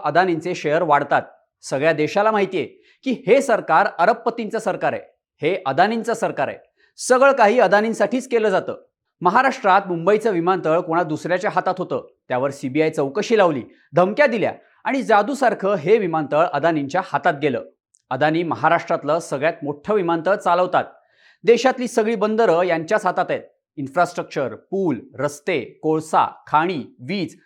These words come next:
सगळं त्यांचं, सगळं अदानींसाठीच. देशात बावीस असे लोक आहेत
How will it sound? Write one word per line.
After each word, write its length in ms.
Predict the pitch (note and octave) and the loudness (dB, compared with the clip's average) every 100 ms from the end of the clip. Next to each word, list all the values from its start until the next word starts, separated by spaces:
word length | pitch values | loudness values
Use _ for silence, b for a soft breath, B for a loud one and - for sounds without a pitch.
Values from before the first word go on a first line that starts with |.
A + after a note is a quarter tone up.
| b | b
सगळं 360 | - A3 A#3+ C#4 | -2 2 4 4
त्यांचं, 380 | A#3+ F#3 D3 G2+ _ _ | 2 -2 -8 -10 _ _
सगळं 460 | - E3+ D#3 E3+ G#3 | -8 -2 2 2 2
अदानींसाठीच. 800 | D3+ D#3+ F3+ F#3 F3 D3+ D#3+ - _ _ _ _ - | 2 0 0 0 -2 -2 -4 -8 _ _ _ _ -2
देशात 360 | F3 F#3 G3+ G3+ | 0 2 2 2
बावीस 440 | D#3 D#3+ G#3 A3 | 2 2 2 -6
असे 260 | G#3 G3+ D#3 | -4 -2 0
लोक 240 | F#3 G#3+ | 0 2
आहेत 220 | E3+ F3 | 2 0